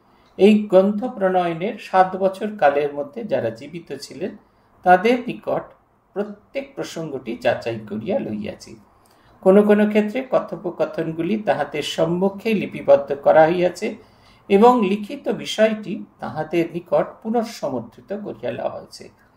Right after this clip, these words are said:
আমার বন্ধু স্বর্গীয় শশধর গাঙ্গুলি, মালদহে মাস্টার এবং রায় বাহাদুর বিহারীলাল সরকারের কথোপকথনগুলি অধিকাংশই এইভাবে লিখিত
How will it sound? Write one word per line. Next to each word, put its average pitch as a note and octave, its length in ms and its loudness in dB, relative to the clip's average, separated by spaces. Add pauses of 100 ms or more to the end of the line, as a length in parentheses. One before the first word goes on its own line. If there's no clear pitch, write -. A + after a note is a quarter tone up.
(480)
আমার F3 260 6
বন্ধু A3 360 2
স্বর্গীয় F3+ 500 -2
শশধর G3 640 0
গাঙ্গুলি, A2+ 640 -4 (420)
মালদহে E3 560 2
মাস্টার D3+ 460 -2
এবং C#3+ 260 -4
রায় E3 240 4
বাহাদুর F#3+ 500 -4 (420)
বিহারীলাল A3 680 0
সরকারের E3 640 -4
কথোপকথনগুলি C#3 1000 -10 (580)
অধিকাংশই A3 800 2 (120)
এইভাবে F#3+ 560 -4
লিখিত A#2 560 -12